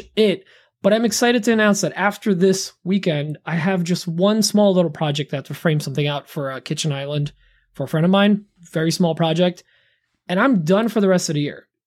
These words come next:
Like, I've been planning to be done for the rest of the year. Now, I'll probably work on some projects here or there, obviously, but, like, I have nothing that has to get done.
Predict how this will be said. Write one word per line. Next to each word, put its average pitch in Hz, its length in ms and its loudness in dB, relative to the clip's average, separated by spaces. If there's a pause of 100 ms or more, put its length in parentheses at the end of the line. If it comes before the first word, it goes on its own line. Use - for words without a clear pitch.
(260)
Like, 160 180 -4
I've 170 260 2
been 170 160 2
planning 151 480 -4 (580)
to - 80 -6
be 160 120 0
done 170 200 4
for 175 100 2
the 165 60 0
rest 160 220 0
of 160 60 -4
the 151 60 -2
year. 131 220 -10
Now, 208 120 0
I'll 226 100 2
probably 262 360 2
work 208 200 2
on 196 80 2
some 190 140 -2
projects 165 360 -2
here 156 140 -2
or 160 40 -2
there, 226 140 2
obviously, 165 300 -2
but, 151 120 -4
like, 139 220 -16
I 208 120 2
have 208 160 4
nothing 185 480 2
that 160 140 -2
has - 400 -10
to 165 80 -8
get 143 240 -4
done. - 180 -10